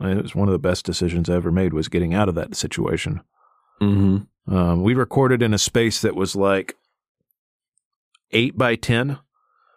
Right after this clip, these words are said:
Speaker 1: that had no
Speaker 2: Yeah.
Speaker 1: insulation. Um, we, me and Trent smoked like crazy. In fact, Jason and Rusty smoked like crazy. So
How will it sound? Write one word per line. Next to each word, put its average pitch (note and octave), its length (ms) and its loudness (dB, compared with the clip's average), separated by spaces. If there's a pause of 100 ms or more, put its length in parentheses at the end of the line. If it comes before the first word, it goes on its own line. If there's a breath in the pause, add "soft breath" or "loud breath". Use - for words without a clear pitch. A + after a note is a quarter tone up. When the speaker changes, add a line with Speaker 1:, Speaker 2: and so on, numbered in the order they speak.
(160)
Speaker 1:
that F#2+ 120 0
had A2 160 2
no G#2+ 200 4
Speaker 2:
Yeah. A#2 60 4
Speaker 1:
insulation. G#2+ 720 2 (280)
Um, F#2 680 2 (100)
we, A2+ 400 4
me A#2+ 160 2
and A#2+ 80 0
Trent - 260 -2
smoked - 380 0
like G2 180 0
crazy. F#2+ 520 2
In F2+ 100 2
fact, F#2+ 220 0
Jason A#2 360 0
and F2+ 260 0
Rusty G#2+ 300 -2
smoked F#2 320 -4
like F#2 140 -2
crazy. F#2 380 -4
So F#2+ 380 0